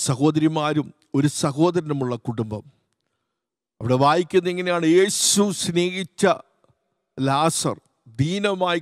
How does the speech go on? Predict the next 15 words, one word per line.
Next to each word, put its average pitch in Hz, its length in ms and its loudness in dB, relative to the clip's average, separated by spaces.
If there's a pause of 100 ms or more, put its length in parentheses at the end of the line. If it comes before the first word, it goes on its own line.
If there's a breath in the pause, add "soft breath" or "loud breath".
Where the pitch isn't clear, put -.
കിടക്കുന്നു 165 440 -2
എന്ന് 156 180 -4
യേശുവിനെ 160 460 -2 (100)
അറിയിച്ചിട്ട് 135 580 -10 (1500)
യേശു 131 360 -4 (120)
പോയില്ല. 117 380 -4 (1000)
യേശു 120 340 -6 (140)
താനായിരിക്കുന്നിടത്ത് 131 1120 -6
തന്നെ 127 440 -8 (140)
പാർത്തതായി 117 680 -6 (1040)
വചനത്തിൽ 131 580 0
രേഖപ്പെടുത്തുന്നുണ്ട്. 113 800 -8
കർത്താവിന് - 1400 -8
നന്ദിയോടെ 123 520 -2
സ്തോത്രം 131 380 -4